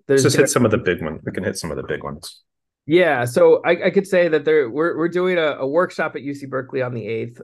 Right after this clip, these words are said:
Speaker 1: um, and it's, it's, it's basically kind of a workshop on climate.
Speaker 2: November eighth, November
Speaker 1: Yeah,
Speaker 2: eighth.
Speaker 1: November eighth. It'll be an intergenerational workshop.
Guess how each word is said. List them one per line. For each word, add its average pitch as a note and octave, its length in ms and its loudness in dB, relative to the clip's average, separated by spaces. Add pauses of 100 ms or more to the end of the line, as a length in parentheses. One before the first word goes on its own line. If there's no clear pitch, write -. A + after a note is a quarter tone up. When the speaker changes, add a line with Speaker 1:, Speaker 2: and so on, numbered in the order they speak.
Speaker 1:
um, A2 480 -6 (140)
and C3 100 -2
it's, B2 200 -2
it's, A#2+ 260 -6
it's B2 180 -6
basically C#3+ 420 0
kind C#3 120 -2
of B2+ 80 0
a B2+ 40 2
workshop B2+ 360 0
on A#2+ 100 -2
climate. A2 220 6
Speaker 2:
November G#2 260 4
eighth, D#2+ 300 -4
November F2 320 -4
Speaker 1:
Yeah, A#2+ 160 2
Speaker 2:
eighth. A2+ 60 -4
Speaker 1:
November C3+ 360 2
eighth. A#2+ 300 -2
It'll B2+ 160 0
be B2 320 -2
an A2 100 -12
intergenerational B2 1000 -6
workshop. A#2+ 500 -6